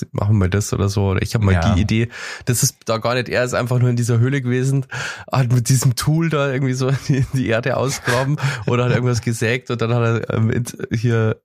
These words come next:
Speaker 1: im Off quasi gesagt, ja, hier, das macht jetzt Spaß, die Äste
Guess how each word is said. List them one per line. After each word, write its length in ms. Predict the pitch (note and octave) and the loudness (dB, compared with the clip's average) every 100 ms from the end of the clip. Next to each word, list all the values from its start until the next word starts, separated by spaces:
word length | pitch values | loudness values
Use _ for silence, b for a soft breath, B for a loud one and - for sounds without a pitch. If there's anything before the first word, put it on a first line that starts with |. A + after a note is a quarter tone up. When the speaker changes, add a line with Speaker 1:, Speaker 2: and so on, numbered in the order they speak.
| _ | _
Speaker 1:
im 160 | - A#2+ | -2 0
Off 260 | A#2 - | -2 -4
quasi 320 | - A#2 A2+ | -4 -2 0
gesagt, 380 | A2 - A2 - | -2 -2 -6 -4
ja, 160 | F#2 F#2 | -2 0
hier, 460 | G#2+ A2 A2 A2 - B B B B B B B _ _ _ _ _ | 2 2 2 2 -2 B B B B B B B _ _ _ _ _
das 160 | A#2 | -2
macht 220 | A#2+ A#2 A#2+ | 0 0 0
jetzt 140 | A2+ | -2
Spaß, 380 | - G2+ G2+ - | -2 -2 0 -2
die 120 | - | -2
Äste 480 | G#2 G2+ - A2+ | 0 0 0 0